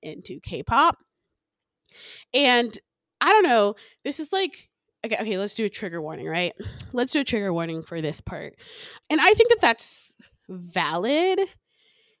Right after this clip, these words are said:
kind of. Like, it's really interesting because this goes into, like, a bigger sort of, like, mindset and methodology around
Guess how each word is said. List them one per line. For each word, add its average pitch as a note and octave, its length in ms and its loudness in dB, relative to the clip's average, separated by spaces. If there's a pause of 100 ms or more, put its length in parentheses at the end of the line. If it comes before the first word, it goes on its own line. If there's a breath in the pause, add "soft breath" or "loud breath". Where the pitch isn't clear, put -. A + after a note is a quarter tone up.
(600)
kind A#3 580 2
of. A#4+ 340 6
Like, F4 200 2
it's D#4 120 -4
really G#4+ 220 4
interesting C#4+ 340 -4
because B3 220 -6
this F4 160 -6
goes G#4+ 200 2
into, E4 240 0
like, G#3 160 -2
a F3 80 -8
bigger F3+ 720 -2 (560 loud breath)
sort B3 200 -4
of, F#3+ 140 -2
like, E3+ 420 -2 (800 soft breath)
mindset D4+ 520 4
and C4+ 120 0
methodology F#3+ 720 -2
around F3 1040 -4